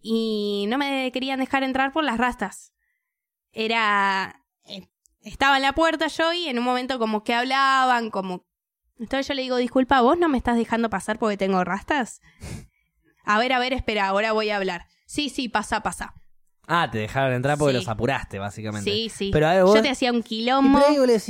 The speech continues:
Speaker 2: "Disculpame, eh, si yo me saco las
Speaker 1: Mm.
Speaker 2: rastas ahora y las dejo acá en la puerta, ¿puedo entrar y después cuando salgo me las vuelvo a
Speaker 1: Claro.
Speaker 2: poner? Ahí no pasa nada".
Speaker 1: Claro,
Speaker 2: Las
Speaker 1: claro.
Speaker 2: rastas tienen un prontuario de repente que no podés dejar entrar. ¿Cómo es el tema?
Speaker 1: Es rarísimo, porque aparte, viste,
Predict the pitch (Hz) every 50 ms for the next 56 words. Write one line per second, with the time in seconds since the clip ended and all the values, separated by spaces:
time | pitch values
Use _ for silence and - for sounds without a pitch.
0 | 214 196 175 - 190 190 - 208 180 156 143 135 131 131 127 - - 135 135 135
1 | 131 131 131 127 127 123 120 - - 143 131 - 190 190 190 180 - - 202 196
2 | - 202 185 175 151 156 170 180 165 - 160 - - 156 175 185 180 156 143 143
3 | 156 143 156 143 - 147 147 143 139 - - 143 139 135 123 113 - 127 120 120
4 | - 147 151 147 143 139 131 - 175 208 214 208 190 151 135 - 143 139 143 -
5 | - - - - - - - 135 143 143 143 139 135 135 135 156 180 185 165 147
6 | 160 165 165 160 143 139 - - 131 123 143 160 196 208 202 170 139 117 - _
7 | _ - 285 294 - 135 - 285 - - 202 214 208 202 - 147 117 - - 135
8 | 131 127 127 127 131 131 123 117 - 123 123 120 110 147 156 180 196 208 202 180
9 | 156 135 123 120 120 123 120 139 160 180 196 190 175 127 120 120 127 127 123 131
10 | 123 127 127 123 113 - 117 117 113 110 - 156 190 202 196 175 147 127 180 202
11 | 208 160 - - 110 110 - - - 262 262 277 277 254 285 294 - - 214 202
12 | 190 190 196 196 202 202 208 233 254 285 320 302 262 233 226 - 294 262 233 202
13 | -